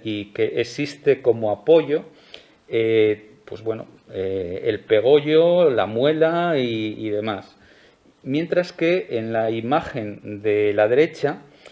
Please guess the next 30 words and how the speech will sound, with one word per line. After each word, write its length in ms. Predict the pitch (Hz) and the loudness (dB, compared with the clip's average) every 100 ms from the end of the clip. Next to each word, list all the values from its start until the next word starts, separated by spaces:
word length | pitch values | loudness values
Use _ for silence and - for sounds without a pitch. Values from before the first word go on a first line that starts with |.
| - _ | -20 _
eh, 640 | - 113 113 110 110 110 - - | -4 0 2 2 2 0 -6 -10
esto 220 | 147 165 | -4 0
se 100 | 139 | 0
ha 60 | |
transformado. 680 | 127 123 - 107 98 101 - - _ _ _ _ | 2 0 0 -6 -6 -12 -14 -18 _ _ _ _
Es 200 | - - | -10 -8
un 160 | 110 101 | -10 -10
pilar 300 | 110 110 110 | 2 2 4
de 80 | |
hormigón 560 | 120 131 139 196 208 208 | 2 2 2 4 2 -4
que 100 | 120 | -8
tiene 300 | 113 113 123 | -4 -4 -2
una 160 | 113 110 | -4 -4
serie 260 | 123 113 | -4 -2
de 60 | 113 | -2
vigas 240 | 117 127 | 0 -2
cruzadas 680 | - 131 - 160 170 180 - - _ | -2 -4 0 0 0 -2 -10 -20 _
y 160 | 127 127 | -12 -4
que 240 | 156 170 | 0 0
soportan 840 | - - 110 120 123 - 143 160 170 - _ - | 0 -2 0 0 -2 -2 -2 -2 -10 -20 _ -2
la 180 | 107 | 2
estructura. 600 | 104 - 110 - 104 - - _ _ - _ _ _ _ _ | 2 -2 -12 -8 -6 -6 -10 _ _ -20 _ _ _ _ _
Aunque 240 | 117 120 127 | -4 0 0
aparentemente 720 | 127 139 175 185 190 180 131 | 2 0 2 0 0 -2 0
la 180 | 117 113 | 0 0
casa 460 | 160 156 117 104 - _ _ _ _ _ _ | -2 -2 -10 -12 -14 _ _ _ _ _ _
es 200 | 107 - | -8 -4
muy 160 | 120 | -8
similar, 600 | 120 135 123 127 156 147 - _ _ _ | -6 -6 -4 -2 -2 -2 -8 _ _ _
formalmente 1080 | - 123 127 147 170 170 175 170 - 147 | 4 4 6 2 0 0 -2 -4 -4 -6